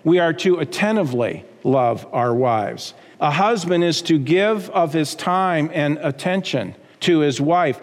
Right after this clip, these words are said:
We, the church and the bride of Christ, are the focus of our Lord Jesus Christ. We see that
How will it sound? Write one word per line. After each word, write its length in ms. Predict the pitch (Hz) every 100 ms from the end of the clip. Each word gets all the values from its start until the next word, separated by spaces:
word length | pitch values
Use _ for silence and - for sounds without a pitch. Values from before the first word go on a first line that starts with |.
| - -
We, 400 | 156 156 214 196
the 160 | 160 160
church 480 | - - 226 202 185
and 100 | 165
the 60 |
bride 380 | 139 170 190 208
of 140 | 185 -
Christ, 440 | 220 233 202 -
are 180 | 185 175
the 140 | 165
focus 580 | 160 202 240 311 143 -
of 160 | 147 135
our 140 | 147
Lord 260 | 151 151 151
Jesus 440 | 151 160 165 147
Christ. 340 | - 226 175 165
We 140 | 165
see 260 | - 190 180
that 360 | 175 175 -